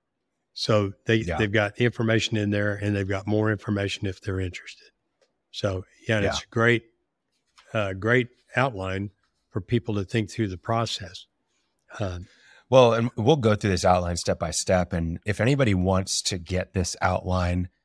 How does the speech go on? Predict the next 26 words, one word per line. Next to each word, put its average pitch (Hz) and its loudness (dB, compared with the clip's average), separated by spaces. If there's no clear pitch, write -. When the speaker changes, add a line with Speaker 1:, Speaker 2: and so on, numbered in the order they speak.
Speaker 2:
so - -2
that 90 0
they 95 0
can 92 -6
start 90 -2
working 90 -2
on 85 -4
themselves, 85 -2
we 113 2
had 127 4
a - 0
newsletter 107 0
for 98 -2
about 90 0
two 107 -2
years, 90 -2
and 87 -6
we 85 -4
didn't 98 0
get 101 2
a 90 4
lot 85 2
of 80 -6
subscribers 78 -6
on 73 -6
it, 78 -10